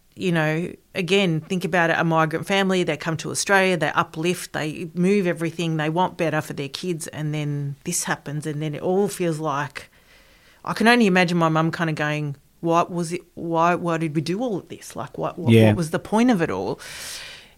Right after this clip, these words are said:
Speaker 1: Because for her, the shame of it and the, and the shock of it and the devastation of it, it just, you couldn't measure it.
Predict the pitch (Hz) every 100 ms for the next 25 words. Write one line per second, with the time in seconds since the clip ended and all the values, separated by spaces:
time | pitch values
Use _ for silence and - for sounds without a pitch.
0 | _ 180 160 185 175 - - - 175 170
1 | 180 196 170 123 156 - - _ _ _
2 | _ _ 165 160 - 175 180 196 185 -
3 | 156 139 147 - - - 170 151 147 147
4 | 147 - 156 151 139 - 196 196 185 156
5 | 151 - 165 147 151 147 143 - 160 165
6 | 143 - 160 175 - 151 135 139 156 151
7 | - - - - _ _ _ _ _ _
8 | _ _ 190 220 220 - 175 156 - 190
9 | 143 156 156 165 -